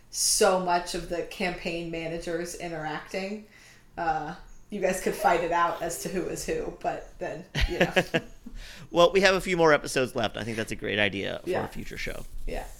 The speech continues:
Speaker 1: Uh, so, Leslie is going to try to get the votes of the Pawnee senior citizens because they're the only people who vote in local elections.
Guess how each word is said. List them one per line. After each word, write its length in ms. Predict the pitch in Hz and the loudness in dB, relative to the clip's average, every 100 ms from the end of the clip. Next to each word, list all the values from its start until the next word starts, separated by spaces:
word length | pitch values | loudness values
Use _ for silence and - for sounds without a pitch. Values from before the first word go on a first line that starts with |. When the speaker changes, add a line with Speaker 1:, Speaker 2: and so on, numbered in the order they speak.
| - - - - - | -16 -14 -14 -14 0
Speaker 1:
Uh, 300 | 214 226 214 | 8 10 10
so, 760 | - - 311 285 196 185 202 - - - - | 8 4 8 8 8 6 2 -2 -10 -14 -6
Leslie 680 | 214 220 240 247 269 269 262 - | 4 8 8 6 2 0 0 0
is 320 | 202 190 190 | 2 2 0
going 540 | 185 185 185 185 190 190 | 0 4 4 4 0 -4
to 460 | - 180 170 170 | -2 0 0 0
try 180 | 170 180 | -2 -2
to 80 | 175 | 0
get 220 | 175 175 | -2 -6
the 60 | 175 | -6
votes 400 | 165 160 - - - | -2 -2 -4 -10 -2
of 460 | 175 165 165 165 - - | 0 0 -2 -4 -10 -12
the 100 | 185 | -12
Pawnee 420 | - 190 185 170 | -6 -2 -2 -2
senior 380 | 175 185 170 165 | -4 -6 -6 -6
citizens 680 | - 165 165 160 143 185 - | -4 -4 -4 -8 -10 -10 -8
because 320 | 202 202 185 | -4 -4 -2
they're 140 | 185 | -2
the 100 | 202 | 0
only 200 | 175 180 | -2 -2
people 280 | 185 196 180 | -4 -4 -4
who 140 | 185 175 | -2 -2
vote 320 | 190 165 - | 0 0 -2
in 120 | 175 | -4
local 340 | 175 175 170 160 | -4 -4 -4 -2
elections. 720 | 156 - 151 151 240 - | -4 -8 -8 -8 -8 -10